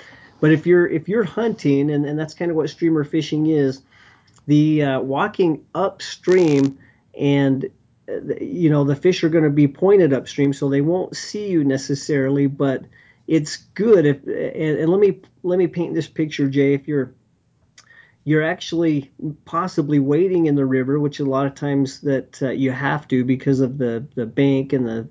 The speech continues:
the bushes and everything that can be right on the bank. But if you're in the river and you're making casts upstream, a good thing to do is,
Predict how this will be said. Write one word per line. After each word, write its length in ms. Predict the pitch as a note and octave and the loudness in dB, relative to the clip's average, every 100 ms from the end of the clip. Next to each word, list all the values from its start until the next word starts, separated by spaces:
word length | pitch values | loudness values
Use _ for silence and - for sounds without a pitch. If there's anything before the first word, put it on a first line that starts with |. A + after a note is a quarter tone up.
| - | -8
the 320 | A2+ G#2 G2 - | -6 -6 -10 -12
bushes 640 | C#4 G3 D3 D3+ - D3+ | -10 -2 2 4 4 2
and 80 | C3+ | 2
everything 480 | C3+ C3+ - D3 C#3 | 2 0 -2 -2 0
that 180 | C3 - | -2 -4
can 260 | D3+ C#3+ | -2 0
be 160 | C#3 C3 | 0 0
right 340 | B2+ C#3+ C#3 - | 0 -2 -4 -4
on 240 | D#3 F#3+ | -2 0
the 80 | A#2+ | -2
bank. 360 | A2+ G#2 - - - - - | -4 -10 -12 -14 -20 -20 -8
But 100 | - | 0
if 120 | D3+ D#3+ | 2 4
you're 160 | E3 | 4
in 100 | A3 | 4
the 100 | B3 | 0
river 380 | F#3 D3 C3+ C#3+ | 2 2 2 0
and 180 | D3 C#3 | 0 -2
you're 180 | C3+ - | -4 -6
making 460 | D#3+ F#3+ G#3 F#3 E3 | -4 -4 -2 -2 -2
casts 400 | D#3+ D#3+ D#3 - | -6 -6 -8 -8
upstream, 920 | D#3 C#3+ - - - D3+ D3 B2+ A#2+ _ _ _ _ _ _ _ _ _ | -8 -8 -10 -16 -4 0 2 0 -4 _ _ _ _ _ _ _ _ _
a 80 | E3 | -4
good 280 | C#3 G#3+ - | 2 0 2
thing 180 | A3 F#3+ | 0 2
to 80 | E3 | 0
do 380 | F3 F3 E3+ | 4 4 6
is, 320 | D3+ C3+ - | 4 2 -2